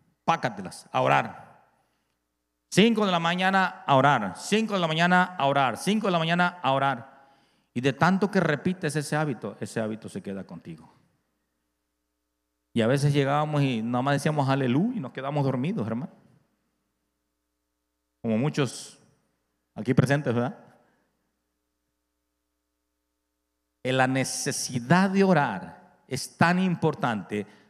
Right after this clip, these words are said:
para poder crecer en sabiduría.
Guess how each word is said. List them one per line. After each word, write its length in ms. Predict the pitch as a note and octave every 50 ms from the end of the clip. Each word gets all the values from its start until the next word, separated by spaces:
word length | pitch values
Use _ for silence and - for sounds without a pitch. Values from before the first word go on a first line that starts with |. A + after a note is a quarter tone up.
| _ _
para 260 | - A#2+ A#2 A#2 A2 -
poder 320 | - A#2 A2+ A#2+ B2+ A#2+
crecer 720 | - C3 A2+ A2 - - - - C3+ C3 A#2 G#2 F2+ - - _ _ _ _ _ _ _
en 320 | - B2+ C3+ C#3 C#3 C#3+ C#3
sabiduría. 880 | C3+ - - - C3+ B2+ A#2 A#2+ A2+ A#2 G#2+ G2 F#2+ F2+ E2+ E2 D#2+